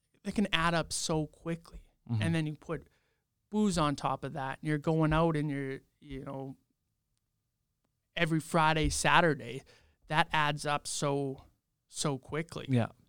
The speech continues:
Speaker 1: And you just, all you wanna do is get more. So your finances don't matter. You're just like, "I'm gonna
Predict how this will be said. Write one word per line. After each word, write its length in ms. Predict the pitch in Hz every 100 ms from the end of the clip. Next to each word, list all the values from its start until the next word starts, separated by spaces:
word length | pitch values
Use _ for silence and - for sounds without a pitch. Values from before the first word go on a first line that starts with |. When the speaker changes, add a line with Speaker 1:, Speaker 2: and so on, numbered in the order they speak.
| _
Speaker 1:
And 80 | 160
you 80 | 156
just, 400 | 147 156 - - - - - - -
all 160 | 185 190
you 100 | 190
wanna 220 | 185 170
do 280 | 147 160 165
is 160 | 147 147
get 280 | 156 156
more. 380 | 143 143 165 135
So 460 | 135 151 135 135 - _ _ _ _
your 100 | -
finances 580 | - 180 175 160 143 139
don't 240 | 139 143 - _ _ 151
matter. 380 | 135 139 143 139
You're 120 | 139
just 260 | - -
like, 140 | - -
"I'm 220 | 143 147
gonna 260 | 143 143